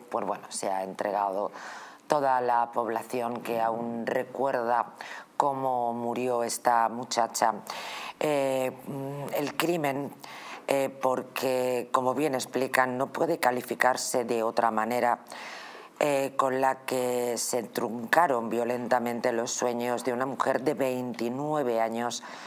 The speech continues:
con toda la vida, con toda la vida por delante. Eh, están empeñados en que no se olvide la trágica forma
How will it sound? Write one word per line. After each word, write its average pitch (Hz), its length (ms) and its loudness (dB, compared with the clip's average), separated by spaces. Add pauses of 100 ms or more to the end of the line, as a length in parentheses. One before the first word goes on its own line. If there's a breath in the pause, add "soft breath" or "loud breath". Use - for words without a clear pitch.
(220 loud breath)
con 139 220 2
toda 120 220 6
la 110 120 4
vida, 101 540 4 (240)
con 147 180 2
toda 123 220 4
la 107 100 2
vida 107 300 2
por 98 160 2
delante. 101 500 -2 (880 loud breath)
Eh, 135 520 2
están 170 240 2
empeñados 151 760 2
en 127 140 -2
que 127 120 0
no 131 160 -2
se 151 200 0
olvide 139 500 2
la 123 220 2
trágica 127 580 0
forma 120 680 2